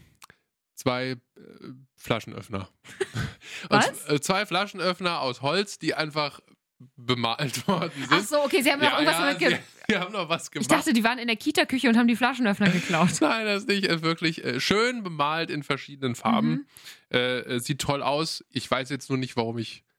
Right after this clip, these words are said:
Speaker 1: also zwei, ich hab dann meinen Kindern versprochen, ich werd beide benutzen.
Speaker 2: Mhm.
Speaker 1: Ich weiß jetzt nur nicht, ob ich sie immer gleichzeitig benutze oder <laughs> nacheinander.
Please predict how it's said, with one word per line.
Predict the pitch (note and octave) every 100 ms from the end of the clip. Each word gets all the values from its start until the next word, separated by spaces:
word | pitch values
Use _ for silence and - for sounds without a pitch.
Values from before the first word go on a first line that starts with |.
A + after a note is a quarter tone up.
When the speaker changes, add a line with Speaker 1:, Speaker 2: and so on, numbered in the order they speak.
| _ _
Speaker 1:
also | A#2 G#2+ G2
zwei, | - B2 B2+ D#3 D3+
ich | -
hab | C#3
dann | C3+ B2 A#2 -
meinen | B2 A#2
Kindern | C#3+ C#3+
versprochen, | B2 - A#2+ A#2
ich | A#2
werd | A#2+ A#2+ -
beide | A2+ C#3
benutzen. | B2 A2+ C3+ - - F#2+
Speaker 2:
Mhm. |
Speaker 1:
Ich | A2+
weiß | A#2 B2
jetzt | A#2
nur | B2
nicht, | A#2
ob | A2
ich | A2
sie | A#2
immer | G#2+ G2+
gleichzeitig | G#2 A2 - A#2 A2 -
benutze | G#2+ A2 -
oder | B2 G#2+
<laughs> |
nacheinander. | G2+ D#3+ - E3+ G#3 G3 E3 E3 D#3+